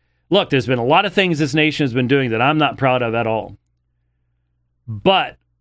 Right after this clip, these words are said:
on the world scene, this nation has suppressed a tremendous amount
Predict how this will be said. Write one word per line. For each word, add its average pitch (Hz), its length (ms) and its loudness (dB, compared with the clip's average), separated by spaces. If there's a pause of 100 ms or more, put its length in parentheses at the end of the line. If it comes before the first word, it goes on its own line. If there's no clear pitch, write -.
(320)
on 175 340 2
the 175 80 4
world 151 420 2
scene, 123 600 -2 (880)
this 151 480 -2
nation 143 640 0
has 131 400 -2
suppressed - 960 -4 (680)
a 139 80 -2
tremendous 147 720 0
amount 117 600 -4